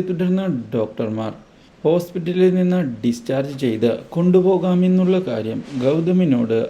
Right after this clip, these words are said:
അറിയിച്ചിരിക്കുകയാണ്. ഇതോടെ ഗൗതം പുതിയ തീരുമാനങ്ങൾ വീട്ടുകാരോട് തുറന്നു പറയുകയാണ്. താൻ വീട്ടിലേക്ക് നന്ദയെയും കൂട്ടിക്കൊണ്ടുപോകാൻ തയ്യാറാണ് എന്ന്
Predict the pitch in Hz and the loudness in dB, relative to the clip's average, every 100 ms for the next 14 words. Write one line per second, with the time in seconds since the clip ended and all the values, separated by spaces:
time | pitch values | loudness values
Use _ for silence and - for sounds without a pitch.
0 | 139 117 113 - 131 127 123 123 113 113 | -4 -6 -6 -8 -12 -8 -4 -2 -2 -2
1 | 113 104 - - - - - 113 113 107 | -2 -4 -12 -20 -20 -12 -8 -4 -2 0
2 | 113 - - - - - 127 117 110 117 | 0 -2 -12 -20 -20 -10 -2 0 0 -2
3 | 113 - - - - 175 196 190 139 113 | -2 -6 -16 -14 -2 2 2 2 0 -2
4 | 113 117 113 113 110 135 - 127 156 165 | -2 -2 -2 -4 -4 -6 -8 -4 -2 -2
5 | 180 180 175 180 180 180 131 113 120 135 | 0 2 4 4 4 2 0 -2 0 2
6 | 113 113 104 123 110 113 117 - - - | 2 0 -2 -2 0 0 -2 -4 -14 -20
7 | - - 117 117 104 - - - - - | -16 -6 -2 0 -2 -6 -20 -20 -20 -20
8 | - 127 185 185 180 123 107 113 - 131 | -4 0 0 0 0 0 0 -4 -4 -2
9 | 135 160 170 180 180 185 185 139 120 107 | 0 0 2 4 4 2 0 0 -2 -2
10 | 110 113 110 107 113 110 110 113 147 147 | -2 -2 -2 -2 -4 -4 -6 -6 -4 -2
11 | 165 170 175 175 180 180 - 113 110 | -2 -2 -2 -2 -2 -4 -4 -4 -4